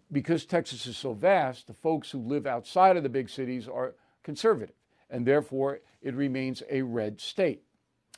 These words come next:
But California, New York, and Illinois will never vote Republican on a national election. And that is a hundred and four votes, electoral votes, those three states alone.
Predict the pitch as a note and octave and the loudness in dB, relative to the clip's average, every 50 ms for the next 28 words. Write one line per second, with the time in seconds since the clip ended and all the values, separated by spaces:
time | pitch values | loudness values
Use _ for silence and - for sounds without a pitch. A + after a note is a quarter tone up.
0 | _ _ _ _ _ _ - - C#3+ D3 C#3 - - D3+ D#3+ F3 F#3 G3+ F#3 - | _ _ _ _ _ _ 2 6 6 6 6 4 0 2 2 2 2 2 -2 -2
1 | F#3 F3+ E3 E3 D#3+ D#3+ D#3+ D#3 D3+ D3 D3 D3 C#3+ C#3+ C3 C#3 C#3+ C#3 C#3+ C#3 | -2 -2 -2 0 0 -2 -2 0 0 2 2 4 2 2 0 -2 -2 -2 -2 -2
2 | C#3 C3+ C3+ C3+ C3+ C3 C3 B2 B2+ C3+ B2+ B2 A#2+ B2 B2+ C#3 D3 D3+ D3 A#2+ | -2 -2 -2 0 0 0 -2 -2 -2 -4 -4 -4 -4 -4 0 2 2 2 0 0
3 | G#2+ - B2 F2+ - - _ _ _ _ _ _ _ _ _ _ _ _ _ _ | -4 -6 -6 -6 -6 -8 _ _ _ _ _ _ _ _ _ _ _ _ _ _
4 | _ - G#2+ A#2+ C3 C3+ C3+ C#3 C3 - - C#3 B2+ A2+ A#2+ A2+ - - D2+ _ | _ -4 0 2 2 2 2 0 -4 -4 0 -2 0 0 -2 -8 -8 -12 -20 _
5 | _ _ _ _ _ _ _ _ _ _ _ _ _ - B2+ B2 B2 B2 B2 A#2+ | _ _ _ _ _ _ _ _ _ _ _ _ _ -6 -4 -2 -2 -2 -2 -2
6 | A2+ G#2+ G#2 G#2 - - C3 B2+ B2 B2+ - - _ - C3 C#3 D#3 F3+ D#3+ - | -4 -4 -6 -6 -8 -10 -10 -10 -8 -10 -10 -12 _ -10 -6 0 2 2 2 2
7 | - - _ _ _ _ _ _ _ _ _ _ _ - - B2 B2 B2 A#2 D3+ | -4 -20 _ _ _ _ _ _ _ _ _ _ _ -6 -4 -2 0 6 8 10
8 | D#3+ E3+ F#3 - - C#3+ C3 B2 B2 A#2+ A#2+ G#2 - - - A#2+ G#2 - - C#3 | 10 10 8 4 0 0 0 0 0 0 -4 -6 -10 -10 -10 -10 -10 -6 -4 -4
9 | D3 D3+ C#3 D#3 E3 D#3 - - C#3 C3 - - - A#2+ G#2+ G#2 A2+ A#2+ B2+ _ | -2 -2 -2 -4 -6 -6 -8 -10 -10 -10 -10 -8 -8 -6 -4 -4 -6 -6 -8 _
10 | - B2+ C3+ G3 G3 C#3 - - - - - - _ _ _ _ _ _ _ _ | -8 2 4 4 4 4 2 -6 -18 -20 -20 -20 _ _ _ _ _ _ _ _
11 | - A#2 A2+ A#2 A#2 A2+ - A#2+ A2+ A2 A2+ B2 B2 E3 F#3 C#3+ - - _ - | -8 -4 -2 -2 -2 -2 -4 -4 -2 -2 -2 0 4 4 4 4 2 -4 _ -12
12 | - A#2+ A#2+ B2+ B2+ - - D#3 D3 - - - A2+ F#2+ F#2+ - - C3 C3 D3+ | -4 -2 -2 -2 -2 -6 -6 -6 -6 -6 -6 -8 -8 -8 -8 -8 -8 -6 -2 0
13 | E3+ D3+ A#2+ | 0 0 -2